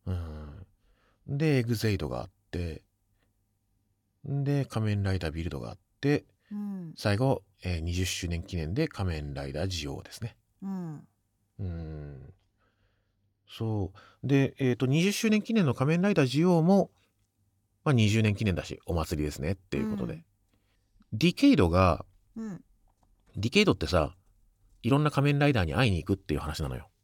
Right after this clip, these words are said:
Speaker 2: うん、うん、うん。
Speaker 1: 要するに横軸移動するって話なのよ。
Speaker 2: はい、はい、はい。
Speaker 1: その、
Speaker 2: うん。
Speaker 1: パラレルワールドを移動して、
Speaker 2: うん。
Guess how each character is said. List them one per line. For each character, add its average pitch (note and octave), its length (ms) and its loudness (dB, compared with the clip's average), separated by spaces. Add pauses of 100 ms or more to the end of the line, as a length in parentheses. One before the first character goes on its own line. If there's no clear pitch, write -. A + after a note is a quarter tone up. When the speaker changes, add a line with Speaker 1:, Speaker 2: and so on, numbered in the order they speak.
(120)
Speaker 2:
う A#3+ 60 -10
ん、 - 20 -6
う A3+ 40 -6
ん、 F#3+ 40 -8
う - 20 -10 (460)
ん。 D3+ 120 -12 (480)
Speaker 1:
要 G#2 80 -2
す G#2 80 0
る G2 60 4
に F2 60 2
横 B2+ 220 6
軸 C#3+ 200 2
移 E2 40 2
動 D2 160 0
す C#2+ 100 -6
る D#2 60 -2
っ - 20 -4
て - 120 -10
話 D2 200 -8
な C#2+ 80 -4
の A1+ 80 -10
よ。 - 120 -18 (120)
Speaker 2:
は G#3+ 120 -10
い、 F#3+ 60 -8
は E3+ 160 -12
い、 D#3 40 -12
は C#3 180 -20
い。 - 80 -20
Speaker 1:
そ - 120 -2
の、 F#2+ 120 4
Speaker 2:
う - 40 -2
ん。 F2 220 -12
Speaker 1:
パ G#2 120 4
ラ A2 80 4
レ A#2+ 100 4
ル A#2 100 6
ワ A#2+ 160 6
ー A2+ 40 6
ル G2 60 2
ド E2+ 100 0
を D2+ 80 0
移 D2+ 60 -2
動 E2+ 200 -2
し - 100 -4
て、 C3+ 460 2
Speaker 2:
う - 60 -10
ん。 F3+ 300 -8